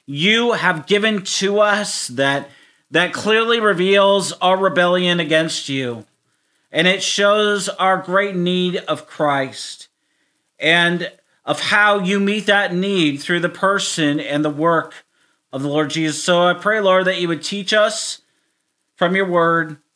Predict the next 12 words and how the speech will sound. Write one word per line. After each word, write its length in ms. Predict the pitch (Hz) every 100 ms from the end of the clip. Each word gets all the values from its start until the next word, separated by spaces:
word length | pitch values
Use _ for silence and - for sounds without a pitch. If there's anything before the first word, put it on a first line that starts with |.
| _ _
that 200 | 147 -
you 60 | 175
would 80 |
illuminate 520 | 160 156 190 202 202 202
your 160 | 180
word 380 | 156 175 180 170
to 280 | - 160 147
us, 540 | 143 147 147 - - _ _ _ _ _ _ _
and 180 | 123 151
that 200 | 156 160
we 160 | 170 185
would, 360 | 175 151 127